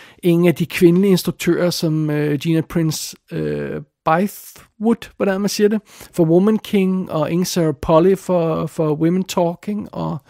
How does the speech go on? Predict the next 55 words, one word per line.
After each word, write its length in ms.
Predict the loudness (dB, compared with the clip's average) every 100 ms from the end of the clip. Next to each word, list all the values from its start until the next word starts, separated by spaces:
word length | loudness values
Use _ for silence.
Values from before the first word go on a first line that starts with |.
| -20 -20 -20 -8
og 200 | -4 2
selvom 200 | 4 6
de 100 | 4
el-, 300 | 2 6 6 8
elsker 260 | 6 6 0
filmen, 300 | 0 0 0
så 100 | 0
elsker 240 | 0 -2
de 160 | -2 -2
altså 160 | -2 0
ikke 300 | 4 4 4
All 140 | 0 2
Quiet 280 | 0 2 0
on 60 |
the 100 | 0
Western 260 | 0 -2 -6
Front 320 | -4 -4 0
nok 240 | 0 -2
til 120 | -6 -6
at 100 | -4
nominere, 400 | -4 -4 -4 -2
øh, 220 | -2 -2
Edward 320 | -4 -4 -6 -6
Bergen, 300 | -6 -6 -8
eller 180 | -8 -8 -8 -4
Edvard 340 | 2 4 2 0
Ber-, 180 | -2 -2 0
Bergen, 420 | 2 4 4 2 -4 -4
Berger, 320 | 0 2 2 -2 -6 -2
<laughs> 140 | 0 4
eller 180 | 4 6
hvordan 180 | 6
man 80 | 6
skal 140 | 2 2
sige 120 | 4
det, 100 | 4
han 120 | 2
er 60 | 0
sikkert 240 | -2 -4
tysker, 300 | -6 -6 -6 -6 -16 -16 -2
øh, 260 | 6 6 6
for, 200 | 2 0
for, 240 | 2 0
for 200 | 0 -2
bedste 280 | 0 -2 -2
instruktør. 340 | -6 -6 -6 -2
Det 100 | -4
er, 60 |
den 180 | -2 -2
nominering 360 | -2 -4 -4 -4
har 80 |
han 80 | -4
altså 160 | -6 -8
ikke 140 | -10
fået. 260 | -12 -14